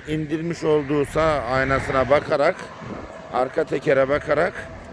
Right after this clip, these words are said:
kaldırıma paralel bir şekilde yaklaşıyor.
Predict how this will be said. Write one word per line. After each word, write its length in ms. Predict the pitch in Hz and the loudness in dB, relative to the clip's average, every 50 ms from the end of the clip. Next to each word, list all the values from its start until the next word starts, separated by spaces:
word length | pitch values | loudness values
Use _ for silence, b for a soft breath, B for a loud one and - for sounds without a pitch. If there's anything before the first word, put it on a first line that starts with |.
| - - - - - - - - - | -16 -16 -16 -16 -16 -18 -18 -16 -10
kaldırıma 600 | - 143 147 151 156 151 151 151 151 151 165 170 | -4 0 0 0 0 0 0 -2 -2 0 -2 -4
paralel 540 | 131 135 143 143 147 151 156 170 165 151 139 | -2 -2 -2 0 2 2 4 2 2 2 0
bir 120 | 135 131 123 | -2 -2 -2
şekilde 640 | - 139 131 104 123 131 120 117 151 165 190 202 - - - - - - - - - - - - - - - - - - - - - - | 0 -2 -2 0 -2 -2 0 2 2 2 2 0 -4 -8 -12 -12 -12 -12 -12 -12 -12 -12 -12 -12 -12 -12 -14 -14 -14 -14 -14 -12 -6 0
yaklaşıyor. 800 | 123 139 143 139 - 143 143 131 120 - 127 131 131 151 190 - | 2 2 2 2 0 -2 -2 -2 -2 -2 -2 -2 -2 -2 -2 -6